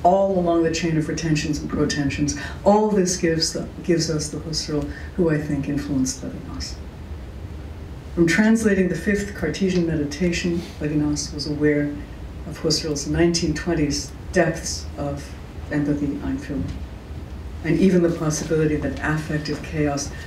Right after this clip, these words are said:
might not initially enter so clearly and associatively into flowing transcendental consciousness,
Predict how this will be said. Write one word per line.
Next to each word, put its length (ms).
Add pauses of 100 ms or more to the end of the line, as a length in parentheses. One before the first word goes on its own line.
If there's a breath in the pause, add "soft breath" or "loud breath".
(140 loud breath)
might 340
not 260
initially 640
enter 300
so 280
clearly 760
and 100
associatively 920 (500 loud breath)
into 200
flowing 500
transcendental 640 (140)
consciousness, 720